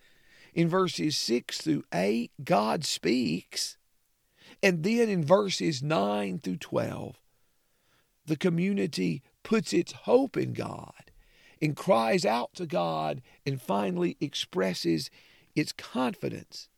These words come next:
to God. Again, this passage may demonstrate that behind the succession of victories that we see in the book of Samuel when David goes to battle,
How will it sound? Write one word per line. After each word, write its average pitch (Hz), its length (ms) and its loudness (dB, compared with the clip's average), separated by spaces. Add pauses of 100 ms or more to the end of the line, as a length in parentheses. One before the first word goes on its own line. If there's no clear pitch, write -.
(140)
to 131 100 -14
God. - 420 -12 (1400)
Again, 311 320 -6
this 214 180 -8
passage 185 580 -12
may 143 160 -10
demonstrate 135 920 -12 (760)
that 196 220 2
behind 220 840 -8 (100)
the 180 140 -4
succession 214 840 -2
of 160 120 -4
victories - 920 -6 (520)
that 175 260 6
we 170 160 2
see 220 760 -4 (240)
in 185 140 4
the 185 80 2
book 185 220 0
of 170 100 2
Samuel 160 800 -2 (300)
when 160 200 0
David 139 460 4
goes 131 280 2
to 123 140 0
battle, 117 500 -2